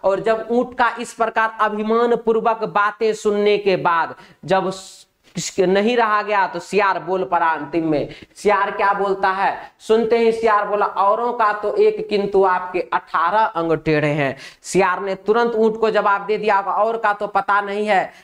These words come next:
लेकिन आपका जो है बाबा, आपका टोटल का टोटल अठारह अंग टेढ़ा है,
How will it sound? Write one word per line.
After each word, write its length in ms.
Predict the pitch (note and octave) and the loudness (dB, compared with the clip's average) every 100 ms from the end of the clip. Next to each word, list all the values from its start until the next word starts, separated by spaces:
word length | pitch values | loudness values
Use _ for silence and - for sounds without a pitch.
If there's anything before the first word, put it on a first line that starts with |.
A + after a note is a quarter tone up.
| - | -6
लेकिन 280 | E3 F3 F#3+ | -4 -2 -2
आपका 460 | G3 G3+ G3+ - G#3 | 0 0 -2 -2 -2
जो 120 | F#3+ | 0
है 100 | G3 | 0
बाबा, 460 | F3+ F3 A3 B3 A#3 _ _ - | 0 0 2 0 -4 _ _ -4
आपका 380 | E3 F3+ - F#3+ | -2 -2 -2 -2
टोटल 440 | F#3+ F#3+ F#3+ G3 | 0 0 2 0
का 140 | F#3+ | 0
टोटल 280 | F3 F#3 F#3 | -2 -2 -2
अठारह 600 | D#3 - - F#3 G3+ F#3+ | -2 -4 -4 -2 0 -2
अंग 140 | D#3+ D3+ | -2 -2
टेढ़ा 380 | D#3 G3+ A#3 | 0 0 0
है, 220 | G#3+ A2+ | 0 -4